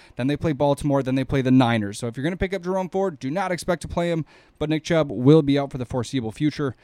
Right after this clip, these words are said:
Uh, the Bears defensive coordinator, very weird situation that came out of just today. Um, the F B I raided his house. Before that, he did resign from the Bears.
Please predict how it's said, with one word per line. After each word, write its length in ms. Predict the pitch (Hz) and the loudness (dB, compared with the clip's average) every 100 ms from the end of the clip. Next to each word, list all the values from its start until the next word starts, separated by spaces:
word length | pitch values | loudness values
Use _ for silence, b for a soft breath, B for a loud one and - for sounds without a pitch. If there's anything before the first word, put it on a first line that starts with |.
| B - | B -12
Uh, 180 | 113 113 | -8 -6
the 120 | 123 | -2
Bears 240 | 147 151 | -2 -2
defensive 580 | - 120 - 143 - 123 | -4 -10 -6 -6 -6 -12
coordinator, 460 | - 156 147 147 139 | -4 -2 0 0 0
very 340 | 113 214 220 | 6 8 8
weird 300 | 151 160 165 | 8 6 6
situation 420 | 170 151 147 143 147 | 2 -4 -2 -2 -2
that 100 | 127 | 0
came 200 | 143 139 | 2 2
out 80 | |
of 160 | 120 101 | 0 -6
just 320 | - 160 - | 0 2 2
today. 420 | - 131 135 135 - B B | -4 -4 -2 -2 -6 B B
Um, 200 | 113 113 | -6 0
the 100 | 139 | 0
F 140 | 165 | 0
B 80 | - | 0
I 100 | 185 | -2
raided 380 | 160 127 147 147 | 0 -2 -2 -2
his 140 | 143 | -4
house. 260 | 160 151 143 | -2 -2 -4
Before 380 | - - 170 170 | -12 -10 -6 -2
that, 240 | 165 156 | -2 -4
he 100 | 143 | -4
did 200 | 139 135 | -2 0
resign 520 | 117 107 101 127 143 | 0 0 0 2 2
from 160 | 139 147 | 2 0
the 100 | 135 | -2
Bears. 460 | 110 127 135 135 | -2 -2 -2 -4